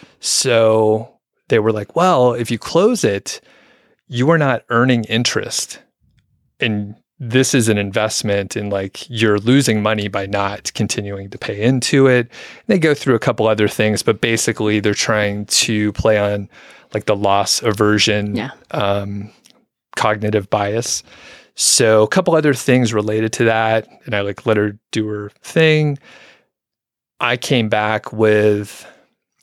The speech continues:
Speaker 1: basically this, "It doesn't matter. I'm gonna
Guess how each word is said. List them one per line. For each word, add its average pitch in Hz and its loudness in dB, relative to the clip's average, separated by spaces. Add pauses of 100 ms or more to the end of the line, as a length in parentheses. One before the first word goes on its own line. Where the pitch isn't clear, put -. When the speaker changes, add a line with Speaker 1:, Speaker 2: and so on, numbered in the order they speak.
(720)
Speaker 1:
basically 113 0
this, - -4 (720)
"It 113 -6
doesn't 117 0
matter. 104 -2
I'm 117 -2
gonna 101 -4